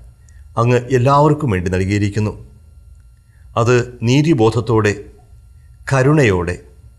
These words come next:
മിതവ്യയശീലത്തോടെ ഉപയോഗിക്കാനും കൈകാര്യം ചെയ്യാനും ഞങ്ങളെല്ലാവരെയും പഠിപ്പിക്കണമേ. അന്യന് അവകാശപ്പെട്ടത് സ്വന്തമാക്കി മോഷ്ടിക്കാതിരിക്കാൻ അവിടുന്ന് ഞങ്ങളെ എന്നും അനുസ്മരിപ്പിക്കണമേ,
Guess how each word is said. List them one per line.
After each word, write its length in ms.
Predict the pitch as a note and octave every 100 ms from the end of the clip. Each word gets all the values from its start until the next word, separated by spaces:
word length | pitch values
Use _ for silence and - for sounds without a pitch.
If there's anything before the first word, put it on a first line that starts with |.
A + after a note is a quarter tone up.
| - - - - - -
മിതവ്യയശീലത്തോടെ 1160 | B2+ C3 E3 B2 A2 G#2 - A#2 A#2+ A2 F#2+ G#2 - _ _ - - - - - - - - -
ഉപയോഗിക്കാനും 640 | A#2 B2+ B2+ B2+ B2+ B2+ A#2+
കൈകാര്യം 380 | G#2+ A#2+ C3+ C#3
ചെയ്യാനും 400 | A2+ G2 F#2 E2 - - - -
ഞങ്ങളെല്ലാവരെയും 720 | G#2 G#2+ G#2+ A2+ A2+ G2+ G2
പഠിപ്പിക്കണമേ. 640 | F#2+ G#2 A2+ G#2+ G#2+ G2+ - - - - - - - - - -
അന്യന് 400 | A#2+ C3 C3+ C3 B2+ - -
അവകാശപ്പെട്ടത് 800 | A#2 A#2+ C3 A#2+ B2+ A#2 A2 A2+ - - - -
സ്വന്തമാക്കി 680 | - C3+ C3+ D#3 B2+ G#2 -
മോഷ്ടിക്കാതിരിക്കാൻ 840 | A2 A2 - B2+ A2+ G2 G2+ G2+ F#2 - - - - -
അവിടുന്ന് 280 | A2 G#2+ G#2
ഞങ്ങളെ 280 | G2 G2 - - - -
എന്നും 300 | B2 B2+ C3 A#2 - -
അനുസ്മരിപ്പിക്കണമേ, 840 | G#2+ A2 - A2 G2+ G#2 G#2 G2+